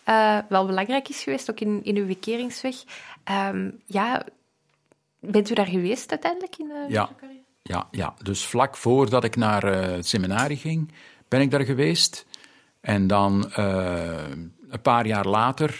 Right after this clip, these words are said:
Speaker 2: ben ik een paar jaar na elkaar geweest. En de laatste keer dat ik geweest ben is tweeduizend negen. Dus dat is al een tijdje geleden. Dus het wordt tijd dat ik nog eens terug ga. Maar ja, nu met corona is het allemaal weer wat moeilijker. Maar, eh,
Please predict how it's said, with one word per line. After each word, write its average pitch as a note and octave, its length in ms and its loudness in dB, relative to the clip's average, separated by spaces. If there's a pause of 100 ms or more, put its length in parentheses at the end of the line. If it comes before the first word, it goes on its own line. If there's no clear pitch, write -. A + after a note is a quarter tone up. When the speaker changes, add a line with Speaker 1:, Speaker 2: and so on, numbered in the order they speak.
(140)
Speaker 2:
ben A#2 160 0
ik A2+ 160 -4
een B2 260 -6
paar B2 280 2
jaar A#2 480 2
na B2 420 2
elkaar A2+ 460 0
geweest. D#3+ 600 -2 (760)
En A2+ 200 0
de G2+ 100 2
laatste A#2+ 300 4
keer B2 140 4
dat A2+ 80 2
ik G#2+ 60 -4
geweest B2 260 4
ben C#3+ 140 4
is C#3+ 160 2
tweeduizend C3 640 2
negen. A2 640 4
Dus F#2+ 180 -6
dat G2+ 140 -2
is G2+ 60 -2
al G2+ 100 2
een G2 100 -2
tijdje G#2+ 280 -2
geleden. F#2+ 520 0
Dus G#2+ 140 0
het G2+ 180 -4
wordt G2+ 200 -4
tijd A2 180 0
dat G#2+ 80 -2
ik - 60 -8
nog G#2+ 100 0
eens F#2 120 -6
terug G#2+ 200 -4
ga. G2 280 -4 (680)
Maar G2+ 140 -6
ja, G2 100 0
nu F#2+ 120 2
met F#2 160 -2
corona G2 380 -2
is F2+ 120 -4
het F#2 100 -4
allemaal G2 300 -2
weer F#2 140 -2
wat E2+ 120 -4
moeilijker. A#2 520 -4
Maar, G2+ 240 -4
eh, F2+ 120 -4